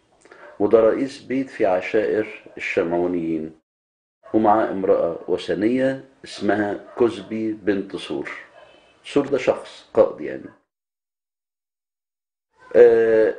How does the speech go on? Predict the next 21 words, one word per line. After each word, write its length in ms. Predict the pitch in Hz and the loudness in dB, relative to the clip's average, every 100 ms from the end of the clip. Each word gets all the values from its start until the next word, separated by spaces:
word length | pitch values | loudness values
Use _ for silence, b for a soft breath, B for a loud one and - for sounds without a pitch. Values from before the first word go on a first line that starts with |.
| - | -4
ابنة 500 | 143 110 113 117 113 - | -4 -2 -2 -2 -2 -4
رئيس 680 | 98 98 104 131 117 - 92 | 0 0 0 -4 -6 -10 -10
بيت 360 | 90 117 113 | -6 -4 -6
في 220 | - 117 110 | -10 -8 -6
مديان، 640 | 95 85 92 87 80 - - | -6 -4 0 2 0 -6 -6
ورئيس 380 | 87 98 - 90 | -2 0 -2 -8
البيت 260 | 110 117 | -8 -2
ده 180 | 101 87 | 0 0
اسمه 500 | - - 101 95 98 | -2 -8 -6 -4 -4
سور، 400 | - 101 85 - - - | -6 -6 -4 -6 -12 -6
يعني 260 | 78 82 82 | -2 -2 0
ده 160 | 82 | -2
سور 220 | 80 110 110 | -2 -6 -4
ده 120 | 104 | -4
مش 220 | 98 - | -4 -8
المدينة، 500 | 87 85 92 101 87 | -4 -2 -2 -2 0
لا 180 | 92 - | 0 0
ده 200 | 92 98 | -2 -4
اسم 220 | - 90 | -4 -8
شخص 440 | - 95 - - _ - | -4 -4 -6 -20 _ -10
نفسه. 400 | 80 - - | -8 -8 -12